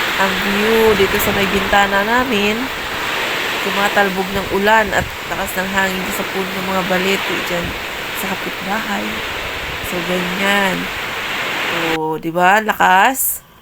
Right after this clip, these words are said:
So, balik na tayo dito. Kumukulo na ang ating sopas. So, nilagay na rin po natin yan ng pechay bagyo.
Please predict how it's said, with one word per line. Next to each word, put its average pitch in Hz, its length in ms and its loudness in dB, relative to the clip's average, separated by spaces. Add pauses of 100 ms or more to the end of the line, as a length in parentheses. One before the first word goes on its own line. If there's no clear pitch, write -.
(640)
So, 359 160 2
balik 330 240 2
na 311 140 2
tayo 294 260 6
dito. 262 320 2
Kumukulo 254 640 2
na 208 480 2 (720)
ang 202 160 -2
ating 202 480 -2
sopas. 202 640 2
So, 196 260 0
nilagay 202 400 2
na 233 80 4
rin 233 140 2
po 233 100 -6
natin 220 320 0
yan 208 180 0
ng 208 220 2
pechay 240 400 4
bagyo. 190 640 2